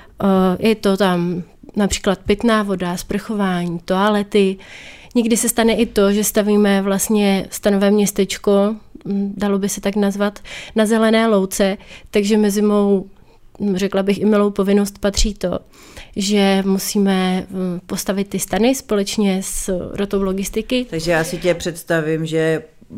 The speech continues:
Speaker 2: poručice Marcela Papáčková tady stojí na zelený louce a
Speaker 1: Ano.
Speaker 2: ukazuje, tady bude stát stan číslo jedna,
Speaker 1: Ano.
Speaker 2: tady bude stát stan číslo dva,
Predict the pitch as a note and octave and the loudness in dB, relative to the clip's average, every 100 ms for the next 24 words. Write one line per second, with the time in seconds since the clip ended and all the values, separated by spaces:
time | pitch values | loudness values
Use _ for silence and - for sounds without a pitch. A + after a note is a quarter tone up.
0 | - F#3 A3 A#3 G#3+ A3 G3+ F#3 F3 F#3 | -4 -2 0 -2 -4 -4 -4 -4 -4 -4
1 | F#3 F3 E3+ E3+ E3 E3 - D#3 D#3+ D#3 | -2 -2 -2 0 0 -4 -8 -2 0 2
2 | D#3 D#3 D#3 D#3 - D#3 D3+ C#3+ D3+ D3 | 0 -2 -4 -6 -6 -6 -4 -4 -2 -2
3 | C#3 C3 D3 D3+ E3 D#3 - - - D#3 | -2 -4 -4 -4 -4 -2 -2 -2 0 -2
4 | C#3+ D3 C#3+ - C#3+ C3 A#2+ - - A#2+ | -2 0 0 0 -4 -6 -8 -10 -6 -6
5 | A#2+ - B2+ B2 A#2+ - C3 F3 F3 F3 | -6 -6 -6 -6 -10 -8 -4 -2 -2 -2
6 | F3 A#3+ A#3 B3 A#3 A#3 C#3+ C#3 - C3 | -2 -4 -4 -2 -2 0 -2 -2 -4 -4
7 | - C#3+ C#3 - C#3 - C3 C3 E3 E3 | -4 -6 -6 -8 -12 -8 -6 -2 -2 -4